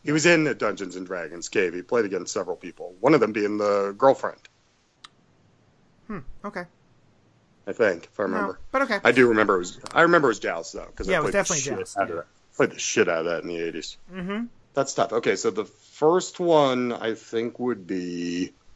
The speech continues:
Speaker 1: yeah, I'd make it somewhat easy. Uh, complete Zelda.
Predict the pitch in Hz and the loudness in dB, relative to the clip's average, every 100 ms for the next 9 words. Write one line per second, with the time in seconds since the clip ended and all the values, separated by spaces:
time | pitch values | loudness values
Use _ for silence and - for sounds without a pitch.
0 | _ _ _ _ _ _ _ _ _ _ | _ _ _ _ _ _ _ _ _ _
1 | _ _ _ _ _ _ _ - - 139 | _ _ _ _ _ _ _ -12 -6 0
2 | 143 185 208 214 143 - - - - 135 | 4 8 8 8 4 2 -4 -4 2 4
3 | 143 151 117 151 147 143 170 165 156 120 | 6 6 4 -4 -6 -4 -4 -4 0 4
4 | 113 110 117 - 123 156 151 113 127 139 | 4 4 0 -6 -6 -6 -6 -2 -2 -2
5 | 95 | -6